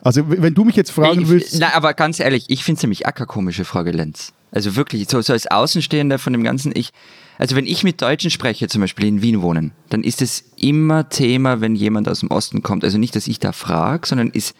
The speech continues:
Speaker 2: kommt in einem Gespräch immer irgendwann mal vor.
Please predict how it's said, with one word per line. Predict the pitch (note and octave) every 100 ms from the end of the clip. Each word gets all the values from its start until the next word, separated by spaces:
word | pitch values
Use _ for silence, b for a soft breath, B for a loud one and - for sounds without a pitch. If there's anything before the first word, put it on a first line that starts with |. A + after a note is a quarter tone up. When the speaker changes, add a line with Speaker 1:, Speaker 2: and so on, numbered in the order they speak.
| b b b b -
Speaker 2:
kommt | B2 C3 D3+
in | -
einem | A2
Gespräch | G#2 - - A2+ B2+ -
immer | B2 C3 B2
irgendwann | A2+ A2+ G#2+ G2+
mal | G#2 G2
vor. | F#2 G2+ F#2+ D#2+